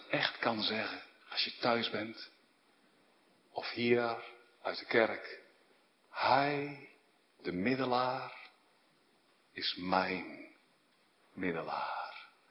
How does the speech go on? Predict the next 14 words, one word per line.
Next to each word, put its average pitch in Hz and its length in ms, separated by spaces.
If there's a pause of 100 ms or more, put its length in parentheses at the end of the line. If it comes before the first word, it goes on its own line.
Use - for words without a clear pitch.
(260)
Hij 107 340
is - 220
mij 98 260
van - 220
God - 500
geschonken 170 1000 (1200)
en 120 160
ik 120 140
heb 127 140
hem 113 200
door 104 160
het - 120
geloof 185 720
mogen 180 540